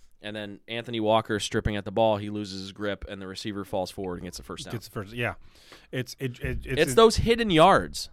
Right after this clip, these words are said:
Speaker 2: it's, yeah, oh, absolutely. It, it's, it's just,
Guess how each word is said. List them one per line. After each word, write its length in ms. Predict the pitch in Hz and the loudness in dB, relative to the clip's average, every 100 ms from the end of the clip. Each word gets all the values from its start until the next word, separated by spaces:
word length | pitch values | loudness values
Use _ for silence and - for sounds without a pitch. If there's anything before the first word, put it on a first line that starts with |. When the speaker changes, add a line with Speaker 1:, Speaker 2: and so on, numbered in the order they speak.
| - | -8
Speaker 2:
it's, 160 | 139 - | -8 -6
yeah, 220 | - 190 165 | 2 4 4
oh, 100 | 170 | 4
absolutely. 680 | 170 214 170 151 185 101 - | 2 0 -2 -2 -4 -8 -8
It, 160 | 139 | -8
it's, 320 | 143 131 - - _ _ _ _ _ _ - | -6 -8 -10 -14 _ _ _ _ _ _ -12
it's 220 | 156 - | -10 -10
just, 480 | - 160 147 - - | -8 -6 -6 -10 -16